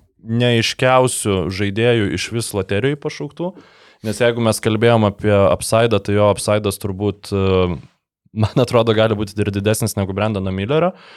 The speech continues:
bet me-, labai aiškiai matosi, kaip šitas žaidėjas gali, na, visiškai nieko nenuveikti N B A lygoj. Ir pagrindinius klausimus kelia tai, kur jisai žaidė. E,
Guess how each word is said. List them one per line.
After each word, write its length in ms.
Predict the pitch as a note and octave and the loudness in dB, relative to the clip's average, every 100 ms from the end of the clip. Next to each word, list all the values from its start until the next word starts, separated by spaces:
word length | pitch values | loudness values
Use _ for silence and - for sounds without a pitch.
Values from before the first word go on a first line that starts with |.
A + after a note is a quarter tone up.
| - _ | -20 _
bet 520 | G2 G#2 A2 G#2+ - | -2 4 6 4 0
me-, 220 | - A2 F#2 | -2 0 2
labai 320 | G#2+ G#2+ G#2 G2 | 2 4 2 2
aiškiai 220 | - G2 | 0 0
matosi, 360 | G#2 G#2 F#2 - | 0 -2 -4 -6
kaip 140 | G2 | -8
šitas 240 | - F#2+ F2 | -6 -6 -4
žaidėjas 400 | F#2 F#2+ F2+ F2+ | -2 -2 -2 -2
gali, 380 | F2+ F2+ F2+ F2 | -2 -2 -2 -2
na, 160 | F2 E2+ | -4 -4
visiškai 460 | F#2+ - - E2+ | -6 -6 -8 -8
nieko 240 | E2 D#2 E2 | -10 -8 -10
nenuveikti 420 | E2+ E2 E2+ E2 | -8 -8 -8 -8
N 100 | E2 | -8
B 140 | F2+ | -8
A 60 | D#2+ | -6
lygoj. 300 | F#2 C3 E3+ - - - _ _ | -6 -4 -6 -10 -20 -20 _ _
Ir 220 | G#2 A2 | 2 2
pagrindinius 540 | G#2+ A2 G#2 G#2 B2+ A#2+ | 2 -2 0 0 -2 -2
klausimus 400 | G2 A2 A#2+ A#2 | 0 0 0 -6
kelia 300 | - A#2+ B2 | -2 -2 -2
tai, 220 | - B2 - | -2 -4 -4
kur 220 | - B2+ | -4 -2
jisai 240 | B2+ - | -2 -4
žaidė. 460 | A2 A2+ C#3 F#2 D2 | -4 -2 -2 -2 -4
E, 280 | B1 - F2+ | -4 -8 -6